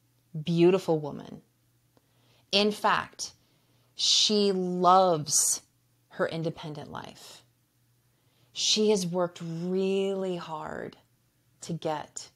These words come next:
where she's at today. In fact,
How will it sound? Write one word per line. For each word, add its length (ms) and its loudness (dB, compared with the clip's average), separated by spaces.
where 200 -10
she's 300 -8
at 500 -16
today. 440 -12
In 120 0
fact, 360 4